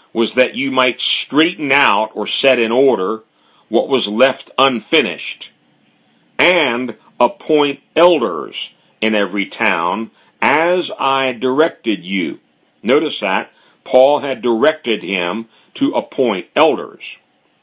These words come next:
Here's what an elder looks like. An elder must be blameless, the husband of but one wife,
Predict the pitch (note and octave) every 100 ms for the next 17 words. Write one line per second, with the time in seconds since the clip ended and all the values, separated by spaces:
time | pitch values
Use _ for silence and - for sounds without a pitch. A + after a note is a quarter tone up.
0 | _ _ _ _ _ _ _ _ _ -
1 | C#3+ D3 A#2+ B2+ B2+ B2 B2 A#2+ B2 D3+
2 | E3 A#2+ F#2+ C#2 - _ _ _ _ _
3 | _ - A#2+ B2+ C#3 C#3 B2+ A#2 - B2+
4 | A#2 D#3 D#3+ C3 G2 D#2 - - - _
5 | _ _ A2+ A2+ B2+ G#2+ C#3 C3+ G#2+ A#2+
6 | - G#2 A#2 A2 G#2 F2+ F2+ C3+ C#3